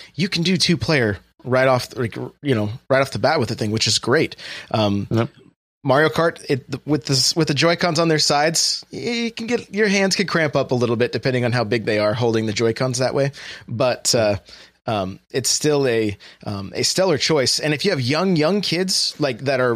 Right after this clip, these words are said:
Speaker 1: wanting to play but can't really figure it out, Mario Kart is great because you have the auto, auto acceleration and auto steering so that they won't fall off the edge the whole time. They can actually compete. They can actually finish the race.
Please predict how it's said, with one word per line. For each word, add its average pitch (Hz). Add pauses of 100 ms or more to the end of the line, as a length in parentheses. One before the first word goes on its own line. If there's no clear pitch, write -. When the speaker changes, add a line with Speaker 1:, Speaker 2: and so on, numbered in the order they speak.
Speaker 1:
wanting 185
to 190
play 175
but 139
can't 151
really 151
figure 139
it 117
out, 135
Mario 165
Kart 185
is 123
great 165
because 127
you 123
have 123
the 135
auto, 143 (340)
auto 156
acceleration 147
and 120
auto 139
steering 127 (500)
so -
that 135
they 131
won't 139
fall 143
off 143
the 120
edge 135
the 143
whole 135
time. 135
They 123
can -
actually 131
compete. 135
They 123
can 127
actually 131
finish 175
the 117
race. 110